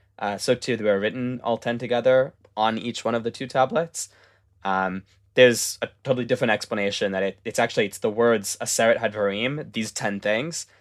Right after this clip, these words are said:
because really you could read the whole verse without those words. Um, so they're somewhat superfluous in this verse, and maybe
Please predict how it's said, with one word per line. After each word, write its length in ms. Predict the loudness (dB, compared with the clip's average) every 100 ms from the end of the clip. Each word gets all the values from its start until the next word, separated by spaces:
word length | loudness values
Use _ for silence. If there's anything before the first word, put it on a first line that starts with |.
| _ _ -10
because 340 | -2 -2 0
really 220 | 2 2 2
you 60 |
could 160 | 0 -4
read 180 | -4 -2
the 100 | 0
whole 120 | -2
verse 420 | 0 0 -2 -4
without 380 | 0 4 4 4
those 240 | -2 -2
words. 440 | -4 -6 -8 -10 -6
Um, 200 | -6 -6
so 380 | -2 0 0 -2 _ _
they're 400 | 0 4 2 0 -8
somewhat 460 | -2 0 2 0
superfluous 720 | -2 0 0 2 0 0 -4 -6
in 180 | -4
this 160 | -4 -4
verse, 340 | -2 0 0
and 100 | 0
maybe 400 | 0 2 2 2